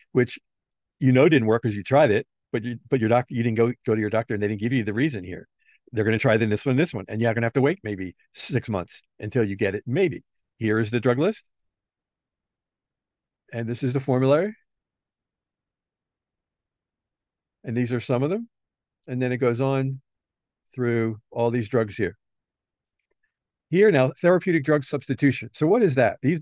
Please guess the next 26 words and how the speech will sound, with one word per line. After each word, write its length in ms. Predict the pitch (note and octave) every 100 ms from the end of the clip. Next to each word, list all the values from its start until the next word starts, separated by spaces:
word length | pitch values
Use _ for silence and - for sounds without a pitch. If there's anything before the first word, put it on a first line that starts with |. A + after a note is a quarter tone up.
| -
therapeutic 360 | G3+ B3 G3+
drug 200 | D#3+ C#3+
substitution, 560 | - C#3 - B2+ - A#2+
these 160 | B2+
are 40 | F3+
drugs 200 | C3+ A#2+
that 80 | G#2
are 60 |
chemically 360 | - C3 C3+ F3
different, 300 | A#2+ G#2+ - _ _ _ _
but 120 | B2
produce 360 | C3+ A2 C#3 C3+
similar 380 | - B2+ B2 A#2+
medical 320 | A2 G#2+ G#2
outcomes. 440 | G2 G2 G2+ A2
So 80 | A#2+
what 100 | A2+
does 80 | A3
that 160 | E3 D3
mean? 180 | F2 - _ _ _ _ _
Well, 240 | - -
we're 140 | A#3 C3+
gonna 120 | C3
go 260 | A#2+ A#2+ A#2
over 120 | A2
here 380 | A#2 B2+ G#3+